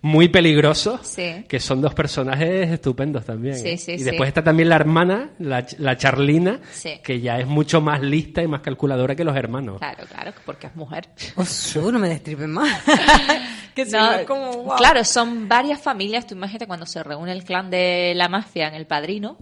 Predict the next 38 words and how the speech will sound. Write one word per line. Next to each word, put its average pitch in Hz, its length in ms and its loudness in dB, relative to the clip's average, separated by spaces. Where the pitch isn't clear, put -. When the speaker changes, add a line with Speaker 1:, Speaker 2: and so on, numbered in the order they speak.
Speaker 2:
que 175 120 -8
se - 160 -14
van 147 160 -10
viendo 170 420 -10
los 156 180 -8
distintos 160 500 -12
clanes 165 400 -4
familiares, 185 520 -6
pues 185 180 -2
así. 220 540 -4
Pero 180 500 4
a 170 60 6
medida 180 260 2
que 208 80 0
vas 214 140 2
viendo 214 680 4
la 208 140 2
serie 233 200 -2
te 233 100 0
vas 196 100 2
dando 196 180 -2
cuenta 202 220 -2
de 220 60 -2
eso, 214 140 -6
que 165 140 -4
no 165 220 -6
es 180 160 -4
solo 202 240 -2
un 196 120 -4
clan, 226 300 -2
porque 202 220 -2
al 165 80 -4
principio 180 360 -4
parece 196 320 0
que 196 100 -6
es 190 60 -10
solo 180 260 0
uno, 220 420 -2